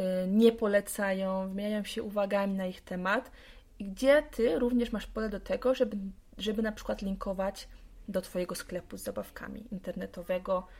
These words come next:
publikować info o promocjach, o rabatach, o nowych, y, dostawach i tak dalej.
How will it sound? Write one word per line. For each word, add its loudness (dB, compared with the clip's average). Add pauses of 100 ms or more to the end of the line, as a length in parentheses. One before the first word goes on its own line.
(180)
publikować -4
info -8
o -8
promocjach, -4 (300)
o 0
rabatach, -8 (260)
o -2
nowych, -6 (540)
y, 0 (400)
dostawach -2
i -12
tak -12
dalej. -12